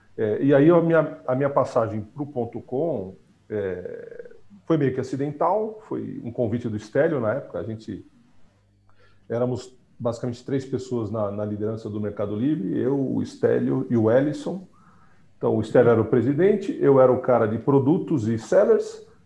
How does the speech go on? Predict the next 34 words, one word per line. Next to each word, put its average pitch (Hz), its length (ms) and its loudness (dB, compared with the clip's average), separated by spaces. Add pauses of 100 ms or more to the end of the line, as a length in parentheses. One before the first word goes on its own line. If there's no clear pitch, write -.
(240)
e 160 160 -2
o 160 140 8
Ellison 151 300 4
era 151 80 0
o 139 40 0
cara 139 220 0
que - 100 -4
trazia 131 340 2
fluxo 127 460 -6
com 123 220 -8
o 117 60 -8
marketing, 85 640 -10
né? 110 260 -12 (520)
A - 40 -12
gente 101 160 -10
ocupava 110 400 0
um 123 160 0
andar 107 400 0
numa, 101 380 -4
num 107 200 -6
prédio 104 340 -2
da, 98 480 -4
da 104 220 0
Rua 104 220 2
Arandula, 107 600 0
na, 90 300 -8
na 107 140 -6
Berrini, 98 480 -8
então 98 260 -12
um - 20 -14
negócio 101 380 -10
bem 107 160 -8
pequenininho. 117 580 -8 (720)
É, 95 280 -10